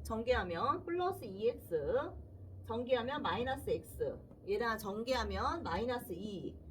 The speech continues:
마이너스 이 엑스 제곱. 이쪽으로 넘길게. 플러스 사는 제로. 자, 그러면 동류한끼리 계산. 그러면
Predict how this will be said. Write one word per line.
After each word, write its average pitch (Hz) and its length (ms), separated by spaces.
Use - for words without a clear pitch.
마이너스 254 460
이 214 200
엑스 165 280
제곱. 214 400
이쪽으로 302 360
넘길게. 254 680
플러스 339 340
사는 320 340
제로. - 300
자, - 200
그러면 262 520
동류한끼리 349 600
계산. 220 600
그러면 285 440